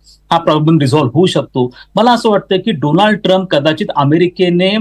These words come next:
रशियाच्या विरुद्ध जे पाच हजार निर्बंध टाकलेले आहेत, ते निर्बंधामध्ये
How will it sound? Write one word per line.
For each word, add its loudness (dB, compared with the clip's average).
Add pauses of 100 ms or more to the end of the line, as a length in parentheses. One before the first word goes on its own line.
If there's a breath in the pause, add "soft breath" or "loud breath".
(380 soft breath)
रशियाच्या 2
विरुद्ध 2
जे 0
पाच 0
हजार 0
निर्बंध -2
टाकलेले -6
आहेत, -6
ते -4
निर्बंधामध्ये 0